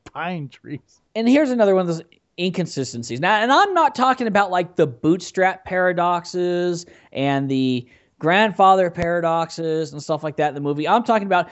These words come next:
Speaker 2: he goes into a barn, forward, and then drives forward out of the barn the same way he came in. So I don't know how the fuck
Speaker 1: Yeah,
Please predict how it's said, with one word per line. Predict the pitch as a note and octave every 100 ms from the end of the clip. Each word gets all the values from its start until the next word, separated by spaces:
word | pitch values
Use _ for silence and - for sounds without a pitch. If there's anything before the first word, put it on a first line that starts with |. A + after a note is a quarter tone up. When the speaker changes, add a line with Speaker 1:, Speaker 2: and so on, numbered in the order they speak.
| _
Speaker 2:
he | G3+
goes | F#3 G3+ F3+ -
into | A3 G#3+ A3+
a | F#3
barn, | D#3+ C3+ F2+ _ _ _ _ _ _ _ _ _
forward, | B3+ B3 G3+ B2+ - - _ _ _ _ _ _ _ _ _
and | G3+ G#3+ G#3
then | G#3+ G3+
drives | F#3 F#3+ F#3+ E3+ - _ _
forward | - A#3 G#3 G3 F3+ -
out | A#3+ D4+
of | B3+
the | G#3
barn | F3+ F3+ F#3 F3+
the | E3
same | - G#3
way | G3+ F#3+
he | E3+ F3+
came | F3 F3 E3+
in. | D#3 B2
So | D#3
I | F3
don't | A3
know | F3
how | D#3 A#3
the | B3+
fuck | G#3+ -
Speaker 1:
Yeah, | A3+